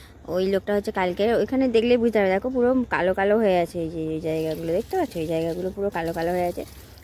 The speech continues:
আগুন ধরিয়েছিল। আর চন্দ্রবড়া সাপ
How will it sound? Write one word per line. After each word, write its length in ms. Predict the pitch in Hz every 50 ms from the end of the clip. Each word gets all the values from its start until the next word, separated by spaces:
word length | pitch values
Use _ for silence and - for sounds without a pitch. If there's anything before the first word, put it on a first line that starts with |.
| - -
আগুন 300 | 120 175 196 208 214 208
ধরিয়েছিল। 480 | 202 190 185 190 180 175 170 156 156 160 165 - - - - - - - - - -
আর 240 | - 147 160 180 214
চন্দ্রবড়া 580 | 214 - 180 175 180 180 180 185 190 190 202 226
সাপ 340 | - - 196 180 196 254